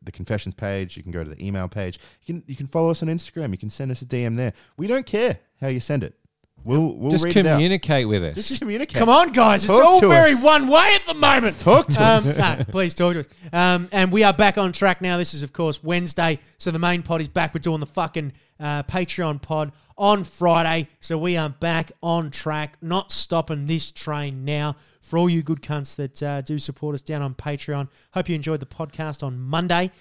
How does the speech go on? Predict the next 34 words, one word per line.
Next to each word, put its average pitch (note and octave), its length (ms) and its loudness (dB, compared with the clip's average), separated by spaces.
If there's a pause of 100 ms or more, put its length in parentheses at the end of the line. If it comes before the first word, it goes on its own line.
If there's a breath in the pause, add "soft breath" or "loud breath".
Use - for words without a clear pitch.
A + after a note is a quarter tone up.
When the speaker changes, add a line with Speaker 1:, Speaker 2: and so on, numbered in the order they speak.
(240 soft breath)
Speaker 3:
And, C#3+ 420 -8
uh, C#3+ 260 -4
we D3 120 -4
should F3 180 -6
have, D3+ 380 -8
uh, C3+ 180 -10
that E3+ 160 -6
was D#3+ 140 -4
more D3 160 -2
just B2+ 160 -10
like C3 100 -10
a B2+ 60 -10
"What B2+ 220 -6
did C3+ 140 -10
you C#3+ 60 -8
guys C#3+ 300 -6
do C#3+ 160 -8
on C3+ 80 -8
the B2 80 -12
weekend?" C#3+ 420 -8
podcast. C3+ 540 -10
But C#3+ 160 -6 (400 soft breath)
we're E4+ 80 -8
gonna F4 160 0
have D4 100 2
some B3+ 140 -4
fucking, A#3 320 -6
we're A#3 60 -14
gonna C4 100 -8
have A3 80 -8
some G#3 140 -8
fun G#3+ 220 -6
stuff G3 300 -6
coming E3+ 260 -6